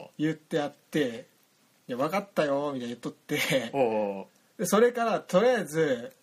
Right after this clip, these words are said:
Speaker 2: あの、あれだ、あっちの連絡待ちなんだよね。
Speaker 1: ああ。
Speaker 2: あの、
Speaker 1: いや、それ、
Speaker 2: 暇がないんかわからんけど。
Speaker 1: いや、それ、それはわかる、それはわかるけど、
Speaker 2: うん。
Speaker 1: そこはちゃんとその、
Speaker 2: なんだよ。
Speaker 1: 期日を決めてね。
Speaker 2: バカ野郎、お前。
Speaker 1: やっとかないと。
Speaker 2: あっちはお前、あれなんだよ。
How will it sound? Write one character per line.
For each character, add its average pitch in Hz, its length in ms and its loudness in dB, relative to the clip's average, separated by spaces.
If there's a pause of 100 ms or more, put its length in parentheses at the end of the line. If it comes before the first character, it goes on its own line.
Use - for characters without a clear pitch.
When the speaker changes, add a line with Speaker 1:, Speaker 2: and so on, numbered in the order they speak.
(300)
Speaker 2:
あ 127 160 -8
の、 120 180 -6
あ 139 60 2
れ 165 100 4
だ、 156 200 0 (600)
あ 165 140 -2
っ 170 160 -6
ち 220 200 2
の 185 420 0 (420)
連 185 240 2
絡 175 260 0
待 165 160 0
ち 175 120 -4
な 156 100 -2
ん 131 100 -4
だ 117 80 -8
よ 113 80 -10
ね。 127 60 -4
Speaker 1:
あ 101 320 -6 (240)
あ。 131 80 -8
Speaker 2:
あ 127 80 -4
の、 123 340 -8
Speaker 1:
い - 20 0
や、 127 180 2 (180)
そ - 120 -2
れ、 226 100 6
Speaker 2:
暇 208 220 0
が 196 160 -2
な 190 140 -2
い 151 100 -4
ん 151 40 -12
か 156 60 -14
わ 139 40 -14
か - 0 -
ら - 0 -
ん - 20 -14
け 170 60 -6
ど。 - 0 -
Speaker 1:
い 160 60 -4
や、 - 80 -6
そ 202 100 -2
れ、 247 100 -2
そ 214 60 -2
れ 185 60 2
は 170 80 2
わ 156 40 -2
か 151 60 -2
る、 131 80 -8
そ 160 80 -2
れ 160 60 2
は 160 80 2
わ - 20 2
か 180 60 2
る 170 80 2
け 160 80 0
ど、 165 360 2
Speaker 2:
う - 40 -10
ん。 117 540 -6
Speaker 1:
そ 135 140 -10
こ 160 140 -4
は 170 300 2
ち - 80 -10
ゃ 120 60 -6
ん 110 100 -10
と 90 160 -10
そ 98 120 -14
の、 92 220 -12 (100)
Speaker 2:
な 127 160 -6
ん - 20 -6
だ 110 60 -6
よ。 107 40 -8
Speaker 1:
期 196 120 0
日 262 300 0
を 107 80 2
決 107 160 -8
め 98 120 -6
て 104 100 -10
ね。 - 120 -12 (120)
Speaker 2:
バ 151 160 2
カ 147 180 0
野 143 80 -2
郎、 123 220 -2
お 120 40 -6
前。 117 220 -8
Speaker 1:
や 117 160 -4
っ - 20 -8
と - 60 2
か - 160 4
な 175 140 2
い - 80 -4
と。 - 80 -
Speaker 2:
あ - 20 2
っ - 40 4
ち 254 120 4
は 170 200 0
お 147 40 -2
前、 139 420 -2
あ 151 100 -4
れ 185 60 2
な 202 140 0
ん 165 140 -2
だ 160 80 2
よ。 190 180 4